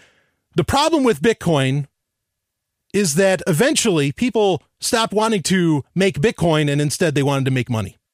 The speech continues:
And I, I think that that's totally key. These people will bend over backwards to whatever fucking government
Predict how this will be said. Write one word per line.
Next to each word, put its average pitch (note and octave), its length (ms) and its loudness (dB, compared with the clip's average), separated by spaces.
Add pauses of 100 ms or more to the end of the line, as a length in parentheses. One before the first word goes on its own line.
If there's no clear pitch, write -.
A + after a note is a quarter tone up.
(1800)
And F#3 100 0
I, F#3+ 220 0
I G3 60 0
think G#3 180 -2
that F#3 180 -2
that's F#3 220 -2
totally F#3 300 0
key. C#4 180 -2
These C#4 200 0
people D#4 280 2
will D4 160 2
bend D4 260 0
over C4 220 2
backwards B3 540 -2
to B3 80 -2
whatever A#3+ 400 -2 (140)
fucking B3+ 380 -2
government A#3+ 560 0